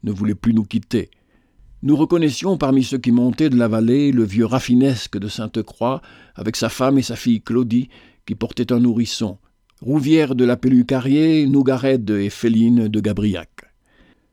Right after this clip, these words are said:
Ceux de Sainte-Croix », disait Raffinesque, « avaient l'ordre de se rendre à Saint-Roman. Mais nous sommes restés jusqu'aujourd'hui.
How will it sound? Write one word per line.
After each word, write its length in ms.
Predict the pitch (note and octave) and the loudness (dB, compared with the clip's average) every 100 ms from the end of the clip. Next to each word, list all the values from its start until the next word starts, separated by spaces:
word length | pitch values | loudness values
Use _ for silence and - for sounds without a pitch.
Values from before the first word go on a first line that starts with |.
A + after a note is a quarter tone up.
| _ _ _ _ _ _ - | _ _ _ _ _ _ -12
Ceux 260 | - D#3+ | 0 2
de 100 | D#3 | 4
Sainte-Croix », 760 | D3+ D3+ C#3 C3 - C3+ - - _ - | 2 0 0 -2 -2 -4 -4 -8 _ -4
disait 300 | B2 A#2+ B2+ | 0 2 0
Raffinesque, « 760 | G#2+ - A#2 B2+ C#3+ - - D3 - _ _ _ - | -2 -2 0 0 -2 -6 -10 -12 -14 _ _ _ -4
avaient 220 | B2 D#3 | 0 4
l'ordre 320 | F3 D3 C3+ | 2 0 -2
de 100 | C3+ | -2
se 160 | C#3 C3 | 0 0
rendre 280 | C#3 D3+ A#2+ | 0 0 -2
à 60 | |
Saint-Roman. 720 | A#2 C#3 A2+ A#2+ B2 G#2+ E2 _ _ _ _ _ A#2 | -2 -2 0 4 4 2 -6 _ _ _ _ _ -2
Mais 140 | B2+ | 2
nous 120 | C3+ | 2
sommes 240 | C3 B2+ A#2+ | 0 0 0
restés 400 | A#2+ - C3+ C3+ | -2 -4 -2 -2
jusqu'aujourd'hui. 800 | A#2 - A#2+ C3 B2 A#2+ B2 | -2 -2 0 0 0 2 2